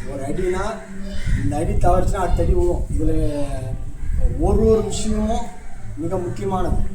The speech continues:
அந்த மாதிரியான எதிரி பாகம் விளையாட்டுக்கு போனீங்கன்னா கையை காலை சிலம்பத்தை தொடவே கூடாது அப்படின்ற பாடம்லாம் இருக்கு. நம்ம சவால்னு சொல்லுவாங்க. எப்படின்னா, ஆ, சேலஞ்ச் பண்ணுறது,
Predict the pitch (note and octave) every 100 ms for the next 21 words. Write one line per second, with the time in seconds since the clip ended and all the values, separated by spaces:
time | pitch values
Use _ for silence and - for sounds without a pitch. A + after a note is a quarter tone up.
0 | - - F3 - E3 E3+ - - - -
1 | - - - - - - - - - -
2 | - - - - - - - - - -
3 | - - - F#3 F#3+ F#3+ F#3+ F3+ F#3+ -
4 | - - - - - - - - - -
5 | G#3+ G#3+ A3 F#3+ G#3+ A#3 A3+ G#3 - -
6 | - - G#3 G3 F3+ F3+ F3+ F#3+ F#3 -
7 | - D3 C#3+ - - - - - - F3
8 | G3 A#3+ A#3 G#3+ F3+ E3+ D3 C3+ E3 A3
9 | - - - - - D3+ F#3+ G#3 G#3+ B3
10 | - - - - - - - - F3+ E3
11 | D#3+ D3 C#3+ G#3 A#3+ B3 G#3+ E3+ D3 -